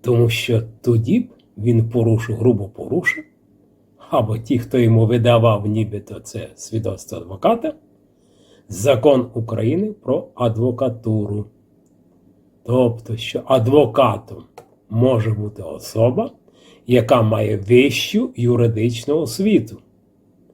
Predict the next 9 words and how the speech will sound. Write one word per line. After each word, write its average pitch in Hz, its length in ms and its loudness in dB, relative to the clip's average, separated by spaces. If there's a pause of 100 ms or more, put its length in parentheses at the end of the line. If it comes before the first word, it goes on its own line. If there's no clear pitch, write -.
(260)
яку 113 440 2
у 101 220 2
дві 107 200 -6
тисячі - 300 -8
шостому - 460 -12
році 190 380 -2 (500)
Олексій 104 460 -6
Андрійович 98 500 -6
Фазикош 113 680 -6